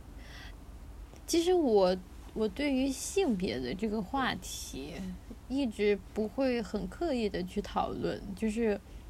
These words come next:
我从来不会主动去讨论这个话题，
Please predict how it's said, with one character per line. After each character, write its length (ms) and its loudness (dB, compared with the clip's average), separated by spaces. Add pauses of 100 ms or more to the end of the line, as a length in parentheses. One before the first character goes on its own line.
(360)
我 160 4
从 220 0
来 140 4
不 160 0
会 140 4
主 160 -4
动 200 0
去 120 -2
讨 240 -2
论 180 -2
这 100 0
个 120 2
话 260 0
题， 280 -10